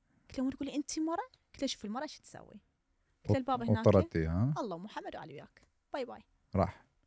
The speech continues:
Speaker 1: راح.
Speaker 2: زين، أنت بهاي المواقف، مثلا هاي مواقف قوية من واحد
Speaker 1: مم.
Speaker 2: مثلا يجي مثلا هذا، مثل هذا الولد، هو ما عنده أخلاق وهذا يجي يعني عيني عينك وهيك يحكي وياك. مثلا
Speaker 1: مم.
Speaker 2: أنت يعني مثلا ما خفتي أو قلتي لا ومشي وهذا، يعني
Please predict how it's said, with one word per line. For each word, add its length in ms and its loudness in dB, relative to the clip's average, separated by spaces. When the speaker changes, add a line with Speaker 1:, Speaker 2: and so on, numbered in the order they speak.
Speaker 1:
راح. 220 -6
Speaker 2:
زين، 160 12
أنت 160 8
بهاي 200 8
المواقف، 480 8
مثلا 180 2
هاي 60 8
مواقف 340 6
قوية 320 8
من 100 2
واحد 220 2
Speaker 1:
مم. 60 2
Speaker 2:
مثلا 360 0
يجي 260 4
مثلا 440 2
هذا، 60 4
مثل 220 0
هذا 140 0
الولد، 260 0
هو 100 -4
ما 100 2
عنده 180 0
أخلاق 340 0
وهذا 180 0
يجي 240 2
يعني 220 2
عيني 200 6
عينك 340 2
وهيك 200 2
يحكي 240 -4
وياك. 240 0
مثلا 220 -2
Speaker 1:
مم. 40 2
Speaker 2:
أنت 280 0
يعني 120 -4
مثلا 140 -4
ما 100 2
خفتي 800 6
أو 140 4
قلتي 320 -4
لا 440 2
ومشي 720 0
وهذا، 500 2
يعني 360 0